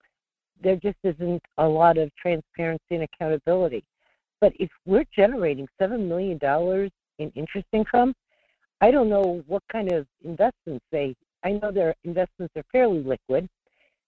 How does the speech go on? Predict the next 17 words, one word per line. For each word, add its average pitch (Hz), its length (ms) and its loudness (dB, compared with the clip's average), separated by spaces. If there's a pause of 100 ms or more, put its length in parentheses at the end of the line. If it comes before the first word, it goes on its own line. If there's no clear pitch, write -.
(140)
treasury 165 320 0
bill 147 200 -2 (100)
type 135 240 0
things, 147 220 -4 (140)
and 190 120 -4
that's 269 160 -4 (100)
not 370 160 -2
a 294 180 -2
high 277 100 0
rate 220 260 0
of, 175 100 -10 (300)
that's 240 300 -4
not 302 120 -6
a 247 140 0
real 190 280 -4
high 208 140 2
yield 165 460 0